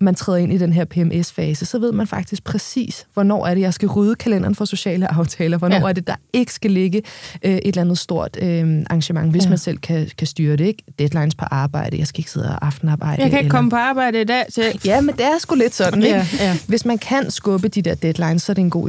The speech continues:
Speaker 1: idé. Eller nu kan jeg i hvert fald selv se i min kalender, at min datter kommer til at have fødselsdag sidste cyklusdag, ikke? Der er tænkt, skal vi lige holde den ugen inden, eller
Speaker 2: Mm.
Speaker 1: ugen efter?
Speaker 2: Ja.
Speaker 1: Øh, fordi det gør en kæmpe forskel, øhm, at man kan tage højde for nogle af de her ting. Så
Speaker 2: Ja.
Speaker 1: selv hvis man har en meget uregelmæssig cyklus,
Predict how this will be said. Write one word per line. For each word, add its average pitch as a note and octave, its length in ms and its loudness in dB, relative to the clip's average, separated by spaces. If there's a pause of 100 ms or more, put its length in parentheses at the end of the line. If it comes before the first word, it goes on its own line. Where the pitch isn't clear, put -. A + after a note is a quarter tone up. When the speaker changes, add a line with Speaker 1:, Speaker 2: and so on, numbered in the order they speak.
Speaker 1:
idé. - 140 -2
Eller D#3+ 180 2
nu F3 120 4
kan G3 100 0
jeg F#3+ 60 2
i F3+ 40 0
hvert E3 120 -2
fald F3 120 -4
selv - 220 -4
se - 140 -6
i E3+ 80 0
min E3 160 2
kalender, E3 400 0
at D3+ 100 0
min E3 120 2
datter E3 240 0
kommer E3 260 0
til E3+ 140 -6
at E3+ 60 -2
have E3 60 2
fødselsdag E3 580 -4
sidste - 640 -2
cyklusdag, E3+ 680 -2
ikke? G#3+ 220 -2
Der G#3 60 -2
er G3+ 60 0
tænkt, F3+ 300 0 (240)
skal - 160 -8
vi G#3+ 60 0
lige B3 80 2
holde G#3 200 2
den G#3 100 2
ugen G#3 240 4
inden, F#3 320 4
eller F3+ 180 2
Speaker 2:
Mm. G#3 60 4
Speaker 1:
ugen F#3 200 4
efter? F3 340 0 (460)
Speaker 2:
Ja. G3+ 80 4
Speaker 1:
Øh, F#3+ 60 2
fordi A#3 180 0
det A#3 160 -4
gør C#4 80 -4 (100)
en E4+ 60 -2
kæmpe E3 300 0
forskel, - 540 -4 (200)
øhm, E3 460 0 (100)
at F#3+ 140 0
man F3+ 120 2
kan F3 120 -2
tage E3+ 140 -2
højde E3 240 0
for - 120 -4
nogle D#3 140 2
af D#3 60 0
de - 80 -6
her E3+ 80 -4
ting. - 280 -6
Så - 120 -4
Speaker 2:
Ja. G3 60 4
Speaker 1:
selv B3+ 180 2
hvis B3+ 120 -2
man B3 120 0
har A3+ 120 0
en A3 80 0
meget G#3+ 180 2
uregelmæssig G#3 540 0
cyklus, G#3+ 440 -4